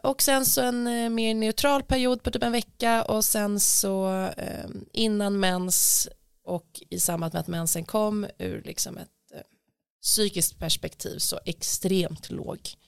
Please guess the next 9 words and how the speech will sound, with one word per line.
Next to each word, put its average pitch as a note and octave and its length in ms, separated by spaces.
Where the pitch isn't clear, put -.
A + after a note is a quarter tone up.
Även F3 560
under E3+ 240
perioden D#3+ 460
då D#3+ 60
jag D#3 140
inte F3 360
försökte E3 540
bli E3 180
gravid E3 680